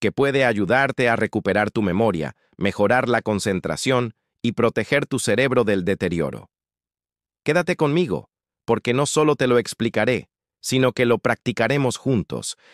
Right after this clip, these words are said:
y sentirás en tu propia piel cómo tu mente se despierta.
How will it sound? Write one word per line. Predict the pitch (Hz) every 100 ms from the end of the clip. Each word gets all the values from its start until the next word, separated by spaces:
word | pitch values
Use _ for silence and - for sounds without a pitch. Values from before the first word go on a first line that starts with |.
| -
y | 120
sentirás | - 127 113 123 139 147
en | 135
tu | 117 107
propia | 127 139 113
piel | - 127 131 135 - - _
cómo | - 147 151
tu | - 113
mente | 110 120 110 101
se | -
despierta. | 92 92 - 101 71 - 65 53